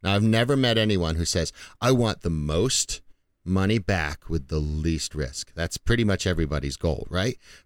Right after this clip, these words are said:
<laughs> But, um, that's always not the case. You can't always get the most with the least. So when you're working with people, it really helps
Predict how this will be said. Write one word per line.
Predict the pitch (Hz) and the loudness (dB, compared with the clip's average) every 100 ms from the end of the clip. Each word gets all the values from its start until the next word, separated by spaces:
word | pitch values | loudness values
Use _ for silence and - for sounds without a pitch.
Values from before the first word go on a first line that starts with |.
| - | 0
<laughs> | 127 - | 2 2
But, | 139 - - - - | 0 -2 -8 -14 0
um, | 110 101 92 - | 2 4 2 0
that's | 123 120 - | -2 0 0
always | 120 123 120 | 2 4 4
not | 113 101 | 4 2
the | - | 2
case. | - 147 - | 2 4 2
You | 101 | 0
can't | - 127 | 2 0
always | 113 120 104 | 0 -2 0
get | 110 107 | -2 -2
the | 127 | -2
most | 113 85 92 - | -2 -2 -4 -4
with | 87 80 | -4 -2
the | 98 | -2
least. | 120 - - - - - - | -2 -4 -8 -12 -18 -20 -10
So | - 120 113 | 0 2 2
when | 92 120 | 2 2
you're | 123 123 | 2 2
working | 120 165 156 127 | 0 -4 -4 -2
with | 104 | -2
people, | 104 98 - 92 - - _ | 0 -2 0 -4 -6 -20 _
it | 120 95 | -2 0
really | 90 107 117 120 | 2 2 4 4
helps | 107 104 92 - - | 2 2 2 -2 -6